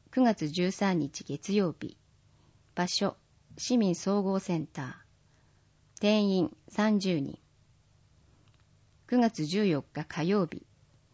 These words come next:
三木地区会館、三十人。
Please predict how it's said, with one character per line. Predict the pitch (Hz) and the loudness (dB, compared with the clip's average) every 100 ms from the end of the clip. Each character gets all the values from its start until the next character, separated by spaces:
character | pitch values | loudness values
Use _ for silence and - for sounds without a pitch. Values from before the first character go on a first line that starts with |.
| _ _ _ _ | _ _ _ _
三 | 175 170 | -4 -2
木 | 214 233 | 2 2
地 | 220 - | 2 -4
区 | 208 | -2
会 | 208 180 | 0 -2
館、 | - 160 - - _ _ _ _ _ _ - | -4 -10 -10 -16 _ _ _ _ _ _ -16
三 | - 202 208 | -2 2 2
十 | 185 185 | 2 0
人。 | 143 - | -2 -6